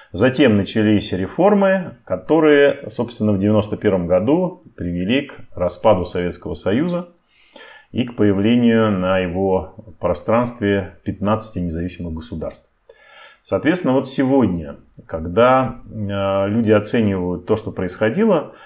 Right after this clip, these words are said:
довольно мало у вас сторонников, потому что вы опубликовали на прошлой неделе в связи с этим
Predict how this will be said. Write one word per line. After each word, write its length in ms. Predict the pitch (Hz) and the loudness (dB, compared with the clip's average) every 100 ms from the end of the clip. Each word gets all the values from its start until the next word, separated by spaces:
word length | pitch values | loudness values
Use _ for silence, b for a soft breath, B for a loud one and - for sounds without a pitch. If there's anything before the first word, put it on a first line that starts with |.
| B | B
довольно 420 | 80 98 135 151 127 | 0 4 4 4 4
мало 300 | 143 127 104 | 6 6 6
у 160 | 101 | 4
вас 200 | 107 104 | 4 2
сторонников, 600 | - 110 156 208 175 107 | 2 2 2 2 -2 -6
потому 200 | 110 101 | -2 -2
что 160 | 95 104 | -2 -2
вы 280 | 107 170 170 | 0 2 2
опубликовали 580 | 120 104 101 101 143 | 0 0 0 4 4
на 140 | 135 107 | 4 0
прошлой 340 | 117 117 107 | -2 -2 0
неделе 480 | 104 104 113 95 87 | 0 2 2 0 -4
в 60 | - | -6
связи 340 | 101 95 92 | -6 -4 -6
с 120 | - | -6
этим 420 | 95 87 85 82 | -8 -8 -12 -14